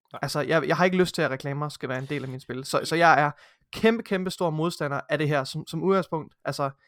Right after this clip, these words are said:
Speaker 2: alt det skriger i mig.
Speaker 1: Ja.
Speaker 2: Men omvendt, så er man også nødt til at erkende, at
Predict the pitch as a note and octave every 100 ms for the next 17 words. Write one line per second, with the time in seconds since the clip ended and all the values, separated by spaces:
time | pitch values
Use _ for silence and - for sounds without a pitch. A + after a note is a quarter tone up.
0 | _ _ E3 D#3+ - - G#3+ D3 B2+ D3
1 | - _ _ _ - E3 F3+ G3 E3+ F#3
2 | F3+ F#3 G3 G3+ F#3+ C#3+ - G3 D3+ -